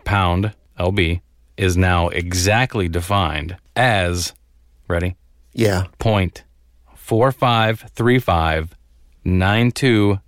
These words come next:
Speaker 1: three seven kilograms.
Speaker 2: Yeah, why a number like this?
Speaker 1: Well, that's how it works out.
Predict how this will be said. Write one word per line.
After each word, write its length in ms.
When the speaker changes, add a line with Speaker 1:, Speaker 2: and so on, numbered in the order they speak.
Speaker 1:
three 240
seven 600
kilograms. 680
Speaker 2:
Yeah, 420
why 220
a 60
number 280
like 220
this? 520
Speaker 1:
Well, 200
that's 220
how 200
it 80
works 240
out. 300